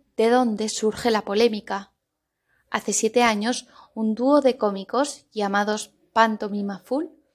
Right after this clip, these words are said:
comenzaron a hacer unos vídeos en los que ironizaban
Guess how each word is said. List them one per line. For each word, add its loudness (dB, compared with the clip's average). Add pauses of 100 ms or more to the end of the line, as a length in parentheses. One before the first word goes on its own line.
(480)
comenzaron 2
a 2
hacer 0
unos -2
vídeos -6
en -8
los -8
que -6
ironizaban 0